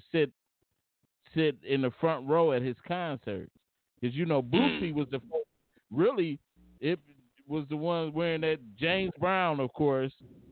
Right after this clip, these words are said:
Speaker 1: but the, but, but, you know, Bootsy played with James Brown. So they
Speaker 2: Right,
Speaker 1: was wearing
Speaker 2: right.
Speaker 1: that, that, that tight, tight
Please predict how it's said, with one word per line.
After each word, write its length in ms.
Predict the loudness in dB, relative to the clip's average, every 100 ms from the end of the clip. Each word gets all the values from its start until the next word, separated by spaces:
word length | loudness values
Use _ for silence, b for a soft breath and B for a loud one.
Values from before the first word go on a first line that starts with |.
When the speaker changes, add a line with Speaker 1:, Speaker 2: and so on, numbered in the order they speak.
| _ -2
Speaker 1:
but 160 | 0
the, 180 | 0 -2
but, 380 | -2 0 0 -2
but, 160 | -2 -2
you 100 | -4
know, 160 | -2 -2
Bootsy 500 | 0 0 0 -6 -6
played 380 | 0 2 0 -2
with 140 | -6 -4
James 380 | -4 -2 -4 -4
Brown. 420 | -4 -4 -6 -10 _ _ -20 -20 -20 _ _ _ -2
So 140 | 2
they 80 | 6
Speaker 2:
Right, 260 | 6 4 2
Speaker 1:
was 80 |
wearing 240 | -2 0 0
Speaker 2:
right. 300 | -2 -10 -8
Speaker 1:
that, 160 | -8 -6
that, 120 | -8 -8 -6
that 200 | -6 -2
tight, 320 | -2 -2 -6 _ _ _ _ -4
tight 280 | 0 0